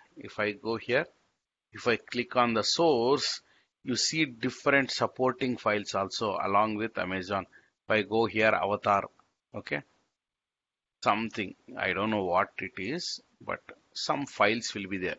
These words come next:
If I go here, there will be some images are there here,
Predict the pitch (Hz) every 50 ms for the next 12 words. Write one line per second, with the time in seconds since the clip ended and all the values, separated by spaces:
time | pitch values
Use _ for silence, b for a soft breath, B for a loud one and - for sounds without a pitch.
0 | - - 139 - - - 98 98 95 85 - 98 92 92 - - 104 101 104 101
1 | - b b b b b b b _ _ - 104 98 90 95 90 101 95 - -
2 | 104 92 92 87 87 95 101 101 101 95 104 98 - - 95 90 87 85 90 87
3 | 90 90 - - - 92 90 90 90